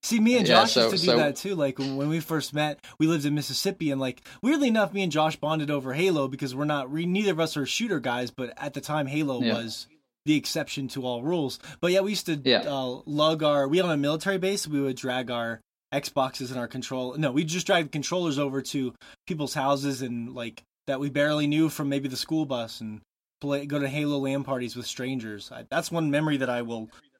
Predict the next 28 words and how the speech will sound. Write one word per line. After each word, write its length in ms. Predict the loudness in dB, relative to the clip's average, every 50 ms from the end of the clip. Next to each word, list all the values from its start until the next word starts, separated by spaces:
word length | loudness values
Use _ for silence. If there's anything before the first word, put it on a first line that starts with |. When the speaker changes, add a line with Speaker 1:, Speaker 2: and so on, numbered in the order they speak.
| _ _ _ _
Speaker 1:
always 400 | 0 2 2 4 2 0 -2 -2
remember, 460 | -4 -4 -4 -4 -4 -6 -8 -10 -12 -16 _ _ _ _ _
um, 460 | -12 -10 -10 -10 -10 -10 -10 -12 -14 -16 _ _ _ _ _
to 80 | -18 -16
this 160 | -14 -16 -10
day. 340 | -6 -4 -4 -4 -4 -8 -12 -18 _ -20
So, 340 | -16 -14 -14 -12 -14 -16 -18 _ _ _ _ _ _ _ _ -14
uh, 300 | -12 -10 -10 -12 -12 -14 -16 _ _ _ _ _ _ _ _ _ _ _ _ _ _ _
yeah, 220 | 2 4 4 2 0
it's 160 | -2 0 2
that 160 | 2 2 4
same 160 | 4 2 2 4
Speaker 2:
Yeah, 60 | 2
Speaker 1:
thing, 100 | 2 4
that 80 | 2 2
Speaker 2:
it's 80 | 2
Speaker 1:
friendship, 420 | 0 -2 -2 -2 -2 -4 -6 -4 -4
like, 140 | -4 -2 -2
it 100 | -2 -2
brought 200 | 2 4 4 4
us 120 | 4 2 -2
together, 260 | 0 0 0 2 0
these 140 | -2 -4 -6
people 220 | -10 -8 -6 -6
we 80 | -4 -2
didn't 140 | -2 -2 -2
even 200 | -4 -4 -4 -4
know. 280 | -4 -6 -8 -8 -12